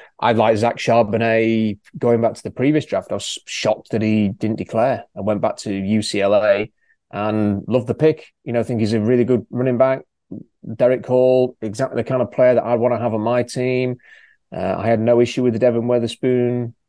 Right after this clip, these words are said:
selection. Um, you know, as you, you kinda go through the draft, I thought it was, I give it an A plus, you know, and I give the last draft an A plus, and I'm not someone who just throws out A pluses 'cause it's my team. You know, I genuinely would criticize them if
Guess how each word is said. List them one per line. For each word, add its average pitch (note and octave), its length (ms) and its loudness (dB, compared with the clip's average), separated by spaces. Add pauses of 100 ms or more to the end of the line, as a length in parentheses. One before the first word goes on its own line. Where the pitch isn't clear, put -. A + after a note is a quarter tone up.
selection. C3+ 720 -2 (440)
Um, A2+ 1200 -2
you C3 100 -2
know, B2+ 60 2
as B2+ 80 2
you, B2 80 2
you B2 220 0
kinda C3+ 260 0
go B2+ 200 4
through A2+ 160 -2
the G2+ 40 -2
draft, B2 320 -2
I G#2+ 60 -4
thought A#2 180 0
it A2 80 -2
was, A2 180 -6
I A#2 80 -2
give A2+ 140 0
it A2+ 80 -2
an A2+ 60 0
A A#2 100 2
plus, - 560 -4 (100)
you G2+ 140 -6
know, G2+ 240 4
and G#2+ 80 2
I G#2+ 80 2
give G#2+ 200 0
the G#2+ 100 0
last C3 260 0
draft - 260 -6
an F#2+ 80 -6
A G2 120 -2
plus, F#2+ 480 -6
and G2+ 100 -4
I'm G#2+ 100 -2
not A2+ 240 -2
someone G#2 280 -2
who G2+ 120 2
just G#2 220 -6 (160)
throws G#2+ 300 0
out G#2 280 -2
A G#2+ 180 -2
pluses G#2 440 -6
'cause F#2+ 160 -8
it's - 140 -12
my G2+ 220 -4
team. B2 420 -4 (320)
You G2 60 -8
know, G#2+ 100 2
I A2+ 120 2
genuinely A2 880 0 (100)
would A2+ 160 -4
criticize G#2+ 520 -2
them G#2 420 -4
if G2+ 300 -8